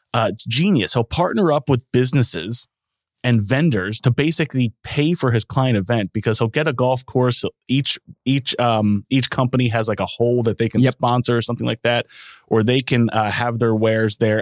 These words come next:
Speaker 1: at the event as well. Uh, he does the opening comments, like you said. He kinda does, like, a big thing. He creates this by invitation only,
Speaker 2: Yeah.
Speaker 1: like, this very exclusive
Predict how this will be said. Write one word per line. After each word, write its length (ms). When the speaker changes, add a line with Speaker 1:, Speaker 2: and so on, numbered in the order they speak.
Speaker 1:
at 180
the 100
event 260
as 160
well. 380
Uh, 260
he 180
does 220
the 140
opening 340
comments, 360
like 120
you 80
said. 180
He 60
kinda 180
does, 140
like, 100
a 60
big 240
thing. 180
He 100
creates 360
this 160
by 580
invitation 720
only, 460
Speaker 2:
Yeah. 200
Speaker 1:
like, 100
this 160
very 300
exclusive 840